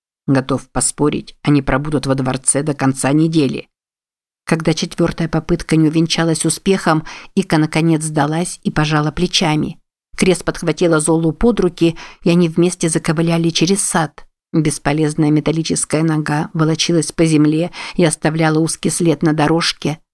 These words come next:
посыпанной синим стеклянным гравием. «А вдруг там закрыто?» спросила Крес, опасливо оглядываясь на улицу, по которой они пришли. К счастью, в такой поздний час там никого не было.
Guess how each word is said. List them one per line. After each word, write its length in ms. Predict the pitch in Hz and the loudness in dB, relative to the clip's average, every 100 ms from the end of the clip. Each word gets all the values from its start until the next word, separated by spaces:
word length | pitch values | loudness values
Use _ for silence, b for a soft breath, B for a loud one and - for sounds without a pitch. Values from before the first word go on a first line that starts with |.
| - | -4
посыпанной 560 | 156 - 180 156 165 | -2 -2 -2 0 2
синим 420 | 160 - 156 160 | 0 0 2 2
стеклянным 640 | 156 - 156 160 160 160 175 | 0 -2 -2 0 2 2 2
гравием. 600 | 190 180 160 151 165 156 _ _ _ _ _ _ _ _ _ - | 2 0 -2 -4 -6 -10 _ _ _ _ _ _ _ _ _ -6
«А 80 | |
вдруг 300 | 156 - 208 | -4 -2 -4
там 180 | - 160 | -2 0
закрыто?» 580 | 156 160 - 151 - 160 - _ _ | 0 0 -2 -2 -4 -8 -10 _ _
спросила 560 | - - 170 - 180 165 | -6 -2 -2 0 0 0
Крес, 360 | 160 175 165 170 | 0 0 0 0
опасливо 520 | 160 180 - 165 156 | 0 -2 0 0 2
оглядываясь 600 | 160 165 165 160 165 160 | 2 0 0 0 0 2
на 160 | 165 165 | 2 4
улицу, 560 | 185 202 - - 160 B B _ | 4 2 0 0 0 B B _
по 80 | 165 | -4
которой 420 | 156 - 175 156 | -2 -2 0 2
они 180 | 160 160 | 2 2
пришли. 580 | 175 - 208 165 151 _ _ _ _ | 0 0 0 0 -2 _ _ _ _
К 60 | - | -4
счастью, 420 | - 180 180 165 | 0 0 2 -2
в 60 | - | 0
такой 300 | 170 - 165 | -2 -2 0
поздний 440 | 175 165 165 160 | 2 2 2 2
час 440 | - 160 165 - - | 0 -2 -2 -6 -6
там 200 | - 156 | -2 2
никого 340 | 160 160 165 175 | 2 0 0 2
не 200 | 180 160 | 2 2
было. 340 | 151 170 170 | 0 -6 -8